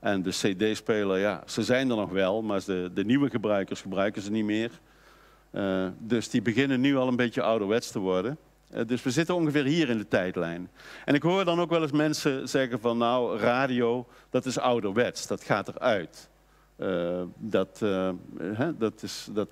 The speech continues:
is, eh, dat, dat voldoet niet meer aan de eisen van, eh, van deze tijd. En dan vraag ik me wel altijd af, wat zouden die mensen daar eigenlijk precies mee bedoelen? Want als je radio nou ziet als, eh, het maken van een radio-uitzending in een studio en die dan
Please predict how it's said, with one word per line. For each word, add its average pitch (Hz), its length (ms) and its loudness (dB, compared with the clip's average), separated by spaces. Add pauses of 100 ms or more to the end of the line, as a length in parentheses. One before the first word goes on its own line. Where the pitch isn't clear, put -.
is, - 260 -14
eh, 104 280 -2 (140)
dat, 101 200 -2
dat 101 240 -2
voldoet 120 480 -2
niet 117 160 2
meer 107 180 2
aan 101 180 2
de 92 180 -2 (220)
eisen 107 440 0
van, 95 340 -2
eh, 92 160 -2
van 98 180 -4
deze 90 340 -2
tijd. 87 420 -2 (420)
En 143 100 2
dan 143 120 2
vraag 170 260 2
ik 160 120 -2
me 156 100 2
wel 160 160 2
altijd 165 320 0
af, 143 160 2
wat 143 160 0
zouden 160 260 2
die 139 100 2
mensen 139 280 2
daar 127 100 4
eigenlijk 127 320 0
precies - 380 -2
mee 117 260 2
bedoelen? 104 520 0 (520)
Want 113 160 0
als 107 120 2
je 117 80 0
radio 123 500 2
nou 104 200 0
ziet 110 340 -6 (260)
als, 98 460 0
eh, 101 120 2 (100)
het 113 140 -2
maken 120 340 2
van 104 120 0
een 98 80 -2
radio-uitzending 98 960 0
in 101 120 0
een 95 100 0
studio 101 640 0
en 101 180 -2
die 104 140 0
dan 92 260 0